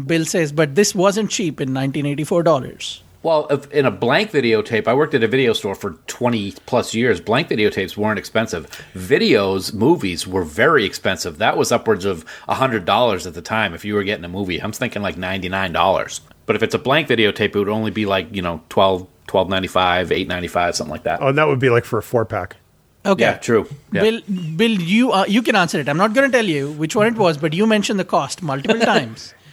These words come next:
Speaker 1: And then
Speaker 3: Yeah,
Speaker 1: you
Speaker 3: no, I, t-, I talked about the one I bought, um, and, uh, 'cause the, the Wrath of Khan V H S, when it came home, was one of the first mass market ones that was actually below the,
Speaker 2: Right.
Speaker 3: the eighty-nine ninety-nine retail, and I think it was twenty-four ninety-five.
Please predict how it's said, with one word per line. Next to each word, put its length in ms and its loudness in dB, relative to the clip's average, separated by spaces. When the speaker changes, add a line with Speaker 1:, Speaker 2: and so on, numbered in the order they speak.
Speaker 1:
And 160 -2
then 80 4
Speaker 3:
Yeah, 160 4
Speaker 1:
you 60 2
Speaker 3:
no, 140 4
I, 100 4
t-, 180 -2
I 120 2
talked 240 2
about 100 2
the 80 2
one 160 4
I 60 2
bought, 580 0
um, 720 -2
and, 680 0
uh, 180 2
'cause 180 4
the, 280 0
the 120 0
Wrath 200 2
of 60 -4
Khan 220 2
V 120 4
H 180 2
S, 240 0
when 80 -2
it 80 -4
came 220 2
home, 400 4
was 180 -2
one 120 0
of 40 0
the 80 -2
first 380 -2
mass 340 -4
market 380 0
ones 340 -2
that 120 -2
was 120 0
actually 260 2
below 460 2
the, 260 2
Speaker 2:
Right. 120 0
Speaker 3:
the 60 6
eighty-nine 380 4
ninety-nine 420 2
retail, 400 -4
and 80 -2
I 40 0
think 140 0
it 40 -2
was 120 -2
twenty-four 360 -2
ninety-five. 520 -4